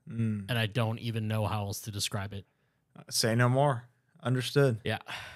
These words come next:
Speaker 2: Yeah.
Speaker 1: I'll, <laughs> I'll ask you off air, and then I'll
Speaker 2: Yeah, uh,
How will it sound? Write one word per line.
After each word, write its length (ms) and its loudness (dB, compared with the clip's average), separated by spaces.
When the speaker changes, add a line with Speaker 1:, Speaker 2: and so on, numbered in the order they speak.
Speaker 2:
Yeah. 200 -10
Speaker 1:
I'll, 300 12
<laughs> 60 4
I'll 180 12
ask 260 12
you 100 10
off 200 12
air, 280 12
and 140 8
then 140 8
I'll 380 6
Speaker 2:
Yeah, 220 2
uh, 360 -12